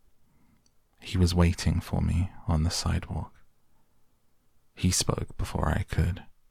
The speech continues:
"Go stop Jessica and Angela before I have to track them down too. I don't think I could restrain myself if I ran into your other friends again." I shivered at the threat in his voice.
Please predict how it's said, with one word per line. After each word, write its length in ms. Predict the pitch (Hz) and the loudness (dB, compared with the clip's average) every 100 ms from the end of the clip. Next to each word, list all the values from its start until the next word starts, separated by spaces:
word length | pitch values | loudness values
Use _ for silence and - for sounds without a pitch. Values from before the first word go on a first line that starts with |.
| - - - - - - - - - - - - - | -20 -20 -20 -20 -20 -20 -20 -20 -16 -16 -14 -16 -4
"Go 180 | - 98 | 2 2
stop 340 | - 98 92 | 4 4 4
Jessica 500 | - 92 - 95 - | 6 4 6 2 4
and 120 | 82 | 6
Angela 480 | 82 82 82 82 80 | 6 6 4 2 0
before 260 | - - 80 | 0 -4 -2
I 40 | |
have 180 | 85 - | 0 -2
to 80 | - | -2
track 340 | - 82 80 | 0 0 0
them 240 | - 80 80 | 0 2 2
down 300 | 80 76 82 | 2 0 -2
too. 320 | - 90 92 - - _ - - _ - - _ - | -4 -4 -4 -6 -18 _ -20 -20 _ -20 -20 _ -2
I 60 | |
don't 200 | 85 87 | 2 2
think 220 | - 87 87 | 2 2 2
I 60 | |
could 200 | 80 80 | 0 0
restrain 480 | 80 - - 85 80 | 0 0 2 2 2
myself 600 | 82 87 - 85 87 - _ _ _ _ _ _ _ - | 0 0 -2 0 -2 -6 _ _ _ _ _ _ _ -4
if 180 | 82 87 | 0 2
I 80 | |
ran 240 | 85 85 82 | 4 4 4
into 260 | 78 - | 2 2
your 160 | 80 80 | 0 2
other 160 | 82 82 | 0 -2
friends 500 | - - 82 80 80 | -4 0 2 2 -2
again." 400 | 82 82 87 - _ _ _ _ _ _ _ _ _ _ _ _ _ | -2 -2 -2 -6 _ _ _ _ _ _ _ _ _ _ _ _ _
I 120 | - 87 | 2 2
shivered 420 | - 87 80 78 | 6 4 6 2
at 120 | 82 | 2
the 100 | 90 | -2
threat 360 | - - 80 - | -2 2 2 2
in 80 | |
his 140 | 85 85 | -2 0
voice. 480 | 85 82 90 - | 0 0 0 -6